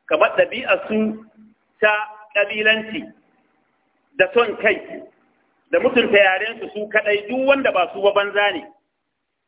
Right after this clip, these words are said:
Duk wanda ba su ba bai bakin komi. To wannan ɗabi'ar kan Musulunci sai ya zo sai ya ruguza da ya ce sam, ƙabilanci ba abu ne mai kyau ba.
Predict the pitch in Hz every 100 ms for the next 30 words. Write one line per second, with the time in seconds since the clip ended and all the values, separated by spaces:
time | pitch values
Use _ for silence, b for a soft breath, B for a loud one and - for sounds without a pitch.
0 | _ 208 262 277 294 269 220 190 190 220
1 | 220 240 220 180 160 190 190 202 196 202
2 | 170 - - _ _ _ _ _ 156 214
3 | 208 214 185 240 277 240 202 185 208 226
4 | 226 226 196 190 - - 190 190 196 190
5 | 196 196 202 156 156 160 170 156 151 202
6 | 196 - _ _ _ _ _ _ 202 208
7 | 214 220 220 190 160 156 185 190 156 143
8 | 156 127 110